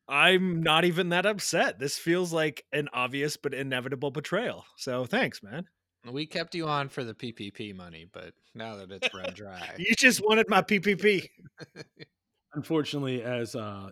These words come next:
Speaker 3: equal partner in this business that makes zero money and costs precious time and effort, um,
Speaker 2: <laughs>
Speaker 3: I'm sorry that firing you means absolutely nothing.
Speaker 1: <laughs> Um, well, it still hurts,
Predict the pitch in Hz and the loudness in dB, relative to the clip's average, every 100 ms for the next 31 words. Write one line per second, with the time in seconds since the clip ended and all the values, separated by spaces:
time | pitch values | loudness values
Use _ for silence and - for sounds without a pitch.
0 | - 143 131 131 - 131 113 113 101 98 | -6 -4 0 0 0 -4 -4 -8 -10 -12
1 | 110 113 104 95 - 113 110 104 - 95 | -12 -10 -10 -12 -10 -8 -8 -12 -12 -12
2 | 107 _ _ 104 113 107 98 101 92 90 | -14 _ _ -6 -6 -4 -8 -10 -12 -16
3 | 90 _ - 104 - 104 98 - - 123 | -18 _ -18 -16 -12 -12 -12 -18 -16 -14
4 | 95 95 90 - 95 87 85 98 90 87 | -14 -16 -20 -18 -16 -16 -18 -20 -18 -20
5 | 82 - _ _ _ _ _ - 165 185 | -20 -20 _ _ _ _ _ -16 -14 -16
6 | - _ _ _ _ _ _ _ _ - | -18 _ _ _ _ _ _ _ _ -20
7 | 107 _ - 113 104 101 95 _ 117 104 | -20 _ -10 -10 -10 -12 -14 _ -12 -10
8 | 95 90 90 90 90 - 113 104 - 113 | -10 -14 -14 -16 -16 -16 -14 -12 -12 -14
9 | 87 87 82 90 _ _ _ _ _ _ | -14 -16 -18 -20 _ _ _ _ _ _
10 | - - 1077 1077 1077 1077 - - - - | -8 -6 -4 -4 -4 -8 -8 -10 -12 -10
11 | - - - 254 - 202 202 - - - | -2 -2 2 0 0 -2 -4 -6 -8 2
12 | 170 165 156 147 156 147 143 - 180 160 | 6 6 4 2 4 6 4 0 2 0
13 | 135 160 190 - | 2 0 -2 -6